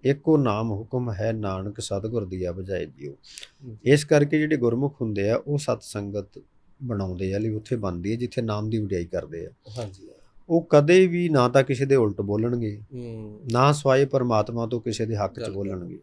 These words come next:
Speaker 1: ਬਿਲਕੁਲ ਨਹੀਂ ਬੋਲਣਗੇ। ਨਾ ਉਹ ਕਹਿਣਗੇ ਵੀ ਆਹ ਹਿੰਦੂ ਧਰਮ ਹੈ, ਆਹ ਮੁਸਲਮਾਨ
Speaker 2: ਹੂੰ।
Speaker 1: ਧਰਮ ਹੈ, ਆਹ ਸਿੱਖ
Speaker 2: ਸਭ
Speaker 1: ਧਰਮ ਹੈ,
Speaker 2: ਸਿੱਖੋ
Speaker 1: ਨਹੀਂ।
Speaker 2: ਜੋ ਦੇਖਦੇ ਜਾਂਦੇ।
Speaker 1: ਉਹਨਾਂ ਨੂੰ ਇਹ ਪਤਾ ਵੀ ਜਿਹੜਾ ਧਰਮ ਹੈ, ਉਹ ਤਾਂ ਸੱਚ ਤੇ ਨਾਮ ਹੈ।
Speaker 2: ਹੂੰ।
Speaker 1: ਜਿਹਨੂੰ ਮਹਾਰਾਜ ਕਹਿੰਦੇ, "ਧਰਮ ਦ੍ਰਿੜੋ ਹਰ ਨਾਮ ਧਿਆਓ, ਸਿਮਰਤ ਨਾਮ ਦ੍ਰਿੜਾਇਆ।"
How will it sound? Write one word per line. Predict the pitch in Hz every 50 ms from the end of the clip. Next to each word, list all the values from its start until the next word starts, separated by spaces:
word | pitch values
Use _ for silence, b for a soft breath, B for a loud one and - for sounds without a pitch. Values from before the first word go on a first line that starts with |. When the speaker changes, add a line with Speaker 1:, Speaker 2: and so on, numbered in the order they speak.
| _ - 127
Speaker 1:
ਬਿਲਕੁਲ | 135 143 143 - 110 101
ਨਹੀਂ | 98 95
ਬੋਲਣਗੇ। | 92 98 95 98 98 95 87 95 98 - B B B B B B B B - -
ਨਾ | 117 123 135 151
ਉਹ | 165 175 170 165
ਕਹਿਣਗੇ | - 147 147 156 165 160 156
ਵੀ | 151 151 151
ਆਹ | 147 139
ਹਿੰਦੂ | 123 110 98 95 107 110 117 -
ਧਰਮ | 135 120 104 98 104 104
ਹੈ, | 104 104 104 107 110 - _ _ _ _ _ _ _ _ -
ਆਹ | 131 120 120
ਮੁਸਲਮਾਨ | 117 113 110 - - 113 110 110 113 113
Speaker 2:
ਹੂੰ। | 113 113
Speaker 1:
ਧਰਮ | 113 117 104 98 95 101 101
ਹੈ, | 104 110 - -
ਆਹ | 107 113 110
ਸਿੱਖ | - - 101 95 -
Speaker 2:
ਸਭ | 110 -
Speaker 1:
ਧਰਮ | 110 98 92 92 95
ਹੈ, |
Speaker 2:
ਸਿੱਖੋ | 90 90 90 95
Speaker 1:
ਨਹੀਂ। | 95 117
Speaker 2:
ਜੋ | 110 113 110 107
ਦੇਖਦੇ | 107 104 98 101 92
ਜਾਂਦੇ। | - 92 90 - 123
Speaker 1:
ਉਹਨਾਂ | 127 135 151 151
ਨੂੰ | 151 151 - -
ਇਹ | 131 151 160 156 - -
ਪਤਾ | - 113 110 - 104 107
ਵੀ | 120 135
ਜਿਹੜਾ | 139 139 143 143 147 -
ਧਰਮ | 135 104 95 92 98 107 107
ਹੈ, | 92 82 85 92 120 147 b b b b b b _ _ -
ਉਹ | 131 139 147
ਤਾਂ | 147 160 156
ਸੱਚ | - - 120 110 - -
ਤੇ | 117 - 135 120
ਨਾਮ | 113 98 87 87 87 80 78
ਹੈ। | 67 - _ _ _ 123
Speaker 2:
ਹੂੰ। | 117 113 110 107 B B B B _ _ _ _ -
Speaker 1:
ਜਿਹਨੂੰ | 117 120 131 127
ਮਹਾਰਾਜ | 117 113 110 113 113 107
ਕਹਿੰਦੇ, | 107 104 107 123 131 127 -
"ਧਰਮ | 135 110 104 95 101 101
ਦ੍ਰਿੜੋ | 101 101 98 95 98 110 127 135 113
ਹਰ | 107 104 101 98
ਨਾਮ | 95 95 90 90 92 98 101 -
ਧਿਆਓ, | - 110 104 98 92 90 90 98 123
ਸਿਮਰਤ | - - - 95 98 101 98 - -
ਨਾਮ | 95 92 87 82 82 87
ਦ੍ਰਿੜਾਇਆ।" | 87 90 87 85 82 80 78 80 78 78